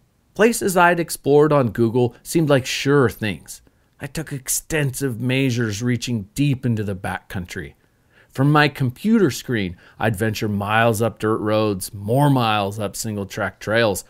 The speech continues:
more miles cross-country, up thousands of feet of rugged ridges to what I would have guessed would be elk nirvana. And when I got there in person, I found nothing. They sucked.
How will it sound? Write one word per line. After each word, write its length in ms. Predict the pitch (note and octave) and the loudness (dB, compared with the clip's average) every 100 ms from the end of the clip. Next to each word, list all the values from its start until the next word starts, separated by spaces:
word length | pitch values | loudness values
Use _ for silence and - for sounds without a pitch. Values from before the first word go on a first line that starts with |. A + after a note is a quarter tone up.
| _ _ | _ _
more 320 | G2 C3+ E3 | 0 4 6
miles 400 | E3 C#3 A#2 G2+ | 6 4 4 2
cross-country, 880 | - A2 G2+ - - E3 - G#2 F2 _ | -4 -6 -6 -4 -2 -2 -2 -6 -8 _
up 220 | C#3 - | -4 -4
thousands 600 | _ E3 D#3+ C#3 C3 B2 | _ -2 0 0 -2 -2
of 140 | A#2+ A#2+ | -2 -2
feet 240 | C#3 C#3+ | 0 2
of 140 | B2 A2 | 0 0
rugged 400 | A#2 C3+ B2 A#2 | 2 2 2 0
ridges 380 | B2 A#2+ A#2 | 0 0 -2
to 120 | - A2 | -4 -2
what 280 | B2 B2 | 0 0
I 140 | A#2+ B2+ | 2 2
would 180 | B2 A2 | 2 -2
have 180 | G2 | -4
guessed 340 | - A2+ A2 - | -2 -2 -2 -6
would 120 | F#2+ | -6
be 180 | G2+ - | -6 -8
elk 260 | C3 C3 - | -8 -8 -8
nirvana. 720 | G2+ G2 F#2 F2+ G#2 G#2+ - _ _ _ _ _ _ _ | -8 -8 -10 -4 -2 -4 -8 _ _ _ _ _ _ _
And 120 | G#2 | -10
when 120 | G2+ F#2 | -8 -6
I 80 | |
got 240 | E2 B2 B2+ | -2 -2 0
there 140 | B2 | -2
in 80 | F#2+ | -2
person, 600 | - C3+ C#3+ - G3 G3+ _ _ _ _ _ | -4 0 0 0 -4 -4 _ _ _ _ _
I 40 | |
found 360 | - B2+ G#2+ G#2 | -14 -12 -8 0
nothing. 440 | B2+ C3 - - _ _ _ _ _ _ | 2 2 -2 -12 _ _ _ _ _ _
They 120 | C#3 | -2
sucked. 600 | B2 - - A3 - - | 0 -2 2 0 -2 -18